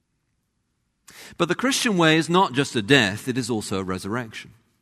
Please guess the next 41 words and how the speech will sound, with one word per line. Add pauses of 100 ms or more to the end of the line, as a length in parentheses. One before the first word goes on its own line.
(600)
as
Paul
says
next. (1040)
"We
shall
certainly
be
united
with
him
in
a
resurrection
like
his." (480)
Now,
the
question
raised
by
this
statement
is,
why
does
Paul
now
use
the
future
with
regard
to
the
resurrection?
For
in
the
previous
verse,